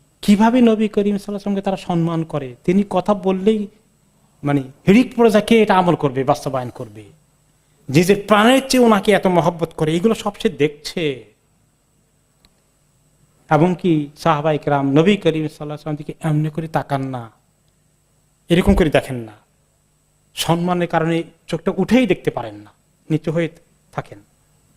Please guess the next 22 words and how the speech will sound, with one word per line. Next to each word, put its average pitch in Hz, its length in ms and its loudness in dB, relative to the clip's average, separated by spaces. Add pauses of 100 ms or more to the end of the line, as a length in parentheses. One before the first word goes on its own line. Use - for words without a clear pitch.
(180)
ওনার 127 160 -8
সামনে 117 300 -8
এসে। - 260 -16 (960)
এগুলো 165 200 -2
সে 156 140 -10
দেখলো। 135 520 -4 (600)
তিনি 185 180 6
কুরাইশদের 160 400 2
কাছে 160 220 2
চলে 156 220 4
গেলেন, 202 300 4 (920)
গিয়ে 143 160 6
বললেন, 143 400 4
শোনো, 165 420 2 (100)
এই 143 320 0 (240)
আমার 131 220 0
কওম, 139 340 -2
বসো 123 240 -8
তোমরা। 101 260 -18 (1160)
আমি 156 600 4 (240)
<clears throat> - 340 0
অনেক 165 380 2